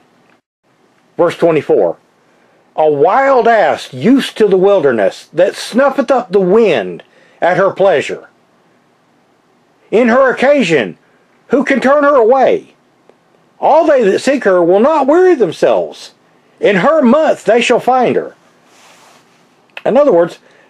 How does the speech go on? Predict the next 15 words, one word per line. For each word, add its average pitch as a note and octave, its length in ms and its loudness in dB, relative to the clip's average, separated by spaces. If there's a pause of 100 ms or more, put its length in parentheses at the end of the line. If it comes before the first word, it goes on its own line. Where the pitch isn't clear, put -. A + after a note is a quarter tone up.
they're D#3 180 0
gonna C4 240 0
chase F3+ 420 -2
after F#3 300 0
the D#3 140 -2
same E3+ 320 -2
thing G3+ 200 0
she C4 220 -2
chased C3 340 -2
after. - 440 -6 (2750)
She - 200 -8
snuffs C#4 400 -2
at B3+ 140 -2
the G#3 80 0
wind. G3 460 0